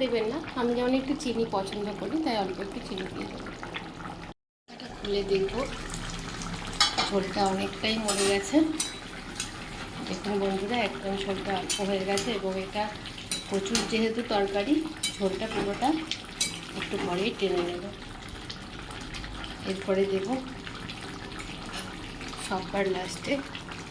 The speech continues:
গরম মশলা দেব,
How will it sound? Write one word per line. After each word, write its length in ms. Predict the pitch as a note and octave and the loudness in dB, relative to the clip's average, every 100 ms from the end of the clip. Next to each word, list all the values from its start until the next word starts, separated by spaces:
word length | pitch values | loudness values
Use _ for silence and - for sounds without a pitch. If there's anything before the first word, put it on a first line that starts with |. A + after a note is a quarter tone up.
| - - - - - - | -8 -8 -10 -10 -8 -2
গরম 260 | F#3+ F#3 F#3+ F#3 | 0 2 2 0
মশলা 380 | F3+ - - A#3 - - - - - - - - - - - - - - - - - - - - - - - - - - - - - - - - - - - - - - - - - - - - - A#3+ | -2 -4 0 0 -2 -6 -6 -6 -8 -8 -8 -8 -8 -8 -8 -8 -6 -6 -8 -8 -8 -8 -6 -8 -8 -8 -6 -6 -6 -8 -8 -8 -8 -8 -6 -6 -6 -8 -10 -10 -10 -10 -10 -8 -8 -8 -8 -10 -8 -4
দেব, 180 | A3 G3 | -2 0